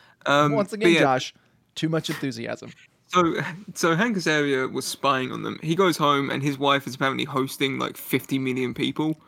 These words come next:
Speaker 2: I guess
Speaker 1: Uh,
Speaker 2: th-, that was supposed to be, like, a sweet character moment. She's like, "These people were trapped on the streets." They've evacuated New York. We forgot to mention that.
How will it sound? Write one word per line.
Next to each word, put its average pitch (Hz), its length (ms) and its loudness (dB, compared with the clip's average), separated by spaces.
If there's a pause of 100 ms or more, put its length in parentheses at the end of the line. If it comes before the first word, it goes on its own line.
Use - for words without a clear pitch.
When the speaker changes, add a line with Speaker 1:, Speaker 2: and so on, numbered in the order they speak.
(520)
Speaker 2:
I 185 80 -4
guess 226 160 4
Speaker 1:
Uh, - 100 0
Speaker 2:
th-, - 160 -6
that 175 180 -2
was 175 100 -10
supposed - 280 -6
to 165 80 -12
be, 165 80 -2
like, 151 180 -4
a 156 60 -14
sweet 160 240 -8
character 147 320 -6
moment. 151 300 -6
She's 143 120 -14
like, 143 140 -8
"These 139 140 -18
people 151 260 -12
were 151 100 -4
trapped 139 280 -4
on 156 80 -2
the 143 60 -4
streets." 156 280 -4
They've 220 180 2
evacuated 247 520 2
New 175 100 0
York. 143 340 0
We 165 80 -4
forgot 170 280 -4
to 156 80 -2
mention 139 280 -4
that. 143 300 -6